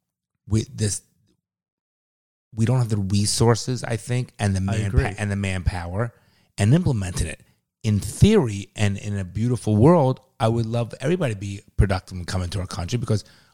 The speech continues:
Speaker 1: I'm no better than you, you're no better than me, and, and put up or shut up. I'm all in favor of that. But I am concerned that we have such problems now that I think we need to, s-,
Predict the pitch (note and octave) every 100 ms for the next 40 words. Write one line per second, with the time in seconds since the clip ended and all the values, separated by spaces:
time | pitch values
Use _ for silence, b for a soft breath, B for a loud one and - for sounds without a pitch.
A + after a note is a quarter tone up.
0 | _ F#2 G2+ A2 G2 G#2+ A2+ A2 G#2+ A2
1 | A2+ A2+ G#2 A2+ A2+ A2 B2+ D3+ G#2+ B
2 | B B - G2+ G2+ G2 F2+ _ _ _
3 | _ _ - G#2+ C3 D3+ - E3 A2+ -
4 | G#2+ A#2 D3 C3+ D3+ C3+ F#2+ F#2 E2 -
5 | _ _ _ _ _ _ - - _ G#2+
6 | G2+ G#2+ A#2+ B2 G#2+ - B2 A2 F#2 F2
7 | b b b b A2 A2 G2 - B2+ B2+
8 | - _ - A#2 A#2 G#2+ G2 G2 G2 G2
9 | F#2 D#2 C#2+ G#2 F#2 - F#2+ F#2 F#2 E2+
10 | _ - G#2+ G#2 G2 F#2 - F2 - -